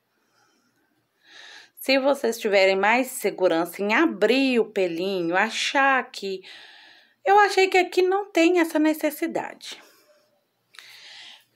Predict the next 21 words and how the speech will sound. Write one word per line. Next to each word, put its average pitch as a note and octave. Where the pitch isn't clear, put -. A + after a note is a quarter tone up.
Virei B3+
a B3+
parte B3+
da C4
frente. -
A D#4+
parte D#4
da G#3+
frente A#3
eu G#3+
vou A3+
colar G#3+
uma C#4+
estrelinha, G3
um, F#3
uma D#3+
estrelinha, D3
um, B3
uma A#3+
letra A#3
G E3+